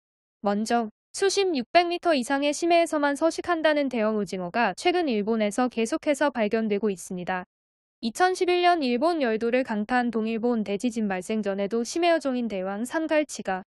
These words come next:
일본 여러 곳에서 발견되었으며, 그 후 동일본 대지진 발생 오 일 후지산 폭발 징후도 있었습니다. 또한 일본 미우라반도에서 요코하마에 이르는 지역에서 원인 모를 압시 소동이 벌어지며,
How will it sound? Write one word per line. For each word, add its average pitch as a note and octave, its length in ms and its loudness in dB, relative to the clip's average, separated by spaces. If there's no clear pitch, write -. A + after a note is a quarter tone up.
일본 D#4+ 400 4
여러 F4+ 220 6
곳에서 D#4+ 420 2
발견되었으며, A3 1000 0
그 B3+ 100 2
후 D#4 140 0
동일본 C4+ 460 0
대지진 B3 420 0
발생 G#3 420 -2
오 G3 80 0
일 A3+ 240 0
후지산 E4+ 400 0
폭발 C#4 320 0
징후도 A#3 420 -2
있었습니다. F#3 720 -6
또한 B3+ 460 4
일본 D#4 420 2
미우라반도에서 C4+ 1000 2
요코하마에 D#4 640 2
이르는 A3 340 -2
지역에서 A3 600 -2
원인 G#3 360 -2
모를 G#3+ 280 0
압시 G3+ 300 -4
소동이 D4+ 440 -2
벌어지며, G3 640 -6